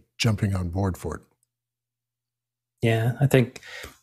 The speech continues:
Speaker 2: think again, our business models tend to be more on paid for services as opposed to, uh, for advertising. But we'll see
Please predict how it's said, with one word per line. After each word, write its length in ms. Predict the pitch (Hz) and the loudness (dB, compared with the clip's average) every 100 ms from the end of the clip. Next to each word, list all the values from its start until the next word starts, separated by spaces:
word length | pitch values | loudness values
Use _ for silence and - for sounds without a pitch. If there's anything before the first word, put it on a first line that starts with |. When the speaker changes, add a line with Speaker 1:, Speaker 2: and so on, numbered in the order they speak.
| _ - | _ 4
Speaker 2:
think 120 | 139 | 6
again, 340 | 131 147 131 | 8 8 8
our 280 | 131 135 131 131 | 8 8 6 4
business 440 | - 135 127 - | 2 6 6 8
models 260 | 123 123 120 | 6 6 6
tend 220 | 123 120 | 6 6
to 40 | |
be 180 | 117 117 | 6 6
more 460 | 113 117 117 117 127 | 8 6 6 6 6
on 460 | 117 113 113 117 | 6 6 6 6
paid 220 | - 135 | 6 4
for 100 | 131 | 6
services 680 | 131 - 139 120 - 113 - | 4 6 6 4 2 0 2
as 140 | 135 | 2
opposed 460 | - - 117 113 - | 0 4 4 4 4
to, 420 | - 113 110 101 - - - - _ - | 4 6 6 2 -6 -20 -20 -20 _ 0
uh, 180 | 131 123 | 2 4
for 160 | 120 127 | 4 6
advertising. 800 | 117 120 127 127 131 131 151 - | 6 4 4 4 4 2 -2 2
But 160 | 143 | 4
we'll 100 | 170 | 6
see 240 | 196 240 | 6 6